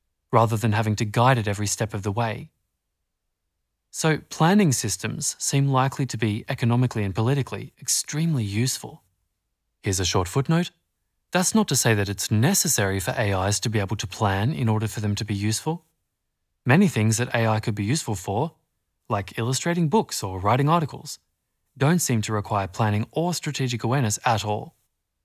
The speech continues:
But it does seem reasonable to say that an A I that could make and execute plans for a goal is more likely to have a significant impact on the world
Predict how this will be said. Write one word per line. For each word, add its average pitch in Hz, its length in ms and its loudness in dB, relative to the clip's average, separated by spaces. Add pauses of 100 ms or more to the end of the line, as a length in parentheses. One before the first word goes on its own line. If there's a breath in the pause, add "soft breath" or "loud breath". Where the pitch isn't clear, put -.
(760)
But 147 100 -2
it 160 100 -2
does 202 220 2
seem 175 240 2
reasonable 139 460 2
to 117 80 -4
say 175 340 2
that 107 140 0
an 117 140 0
A 135 140 0
I 107 280 2 (240)
that - 160 -4
could 120 260 0
make 135 360 2
and 120 280 2
execute 107 460 -6
plans 123 560 0
for - 120 -4
a 98 60 -4
goal 127 480 2 (540)
is 110 140 -2
more 143 220 4
likely 113 340 2
to 107 80 0
have 101 240 0
a 101 80 -2
significant 107 640 -2
impact 113 640 -4
on 120 140 2
the 107 80 2
world 104 440 -4